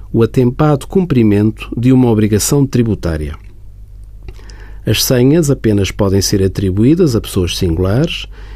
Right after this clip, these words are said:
exclusivamente para o seu uso individual, sendo por isso pessoais e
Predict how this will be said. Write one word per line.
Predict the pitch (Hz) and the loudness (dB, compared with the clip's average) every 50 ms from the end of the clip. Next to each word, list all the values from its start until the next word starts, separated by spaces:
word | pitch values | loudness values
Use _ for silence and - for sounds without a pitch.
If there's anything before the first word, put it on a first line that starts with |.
| - - - | -14 -8 -6
exclusivamente | - 95 - - - 214 226 185 170 151 143 127 113 110 110 120 120 - | -4 -4 -4 -2 0 0 2 4 4 4 4 4 4 4 4 2 0 0
para | - 110 | 0 -2
o | 107 | -2
seu | - - - 107 | 0 0 0 0
uso | 98 98 95 95 | 0 0 0 0
individual, | 98 95 95 85 90 85 87 90 92 98 104 113 127 - | 0 0 0 0 -2 -2 0 0 2 2 2 2 0 0
sendo | - - - 117 113 113 110 | 0 0 0 2 2 0 0
por | - - 107 95 | -2 -2 0 0
isso | 95 92 - - - | 0 -2 -2 -6 -8
pessoais | - - - - - 113 110 113 117 113 117 120 123 131 - - - - - - - - - - - | -12 -12 -6 -2 0 0 2 2 2 2 2 0 0 -2 -6 -10 -12 -14 -16 -16 -16 -16 -16 -8 -2
e | - 123 120 120 117 117 117 - - | 0 2 4 4 4 2 0 -2 -6